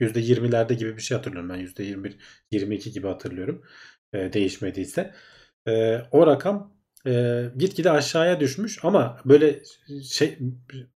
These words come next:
bunu da şey anlamında söylüyor. Hani bu aşı olmayanlarla mücadele ederken bunu sigara içmeme, yani sigara bağımlılığıyla mücadele gibi düşünmeliyiz.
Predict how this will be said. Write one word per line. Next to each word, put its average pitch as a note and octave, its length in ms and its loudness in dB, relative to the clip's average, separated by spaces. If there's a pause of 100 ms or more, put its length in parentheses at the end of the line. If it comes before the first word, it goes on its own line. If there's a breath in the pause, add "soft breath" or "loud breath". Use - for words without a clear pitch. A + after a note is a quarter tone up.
bunu D3 200 2
da D#3+ 80 6
şey D3+ 160 4
anlamında D3 380 2
söylüyor. G2+ 320 0
Hani A2+ 140 0
bu B2+ 180 -2
aşı B2 260 4
olmayanlarla C#3 640 6
mücadele C3 520 4
ederken D#3+ 480 2 (480 loud breath)
bunu D#3+ 240 6
sigara D3+ 440 8
içmeme, C3+ 500 6
yani G2+ 180 -2
sigara B2+ 380 6
bağımlılığıyla C3 500 6
mücadele B2 480 6
gibi A2 240 0
düşünmeliyiz. F#2 640 -8